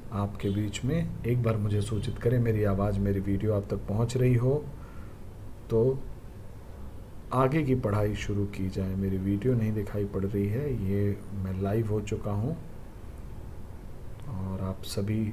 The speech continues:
अभी जुड़े नहीं हैं, बहुत कम लोग जुड़े हैं, तो फटाफट जुड़ जाइए। चलते हैं science and technology की इस यात्रा पे, जहाँ पे हम लोग पढ़ रहे हैं बच्चों,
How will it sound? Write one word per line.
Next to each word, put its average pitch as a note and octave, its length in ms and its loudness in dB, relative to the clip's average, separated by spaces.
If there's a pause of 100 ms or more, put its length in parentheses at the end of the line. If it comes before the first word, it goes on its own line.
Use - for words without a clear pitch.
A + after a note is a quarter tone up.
(120)
अभी G2 240 2
जुड़े A2 360 4
नहीं B2 320 6
हैं, B2+ 200 4
बहुत G2 280 -2
कम A#2+ 240 0
लोग B2 180 6
जुड़े A#2 300 4
हैं, C3 240 2 (920)
तो A#2 80 -2
फटाफट C#3+ 500 8
जुड़ C3 280 8
जाइए। C#3+ 520 8 (1000)
चलते B2 300 6
हैं C#3 400 4 (360)
science C3+ 360 2
and B2 180 4
technology A#2+ 600 2
की B2 60 0
इस A2+ 180 4
यात्रा A2 360 2
पे, C3 240 -4 (840)
जहाँ A#2 280 6
पे A#2+ 120 2
हम A2 280 2
लोग B2+ 260 4 (1400)
पढ़ A2+ 140 6
रहे A2+ 100 4
हैं A2 120 4
बच्चों, B2+ 380 0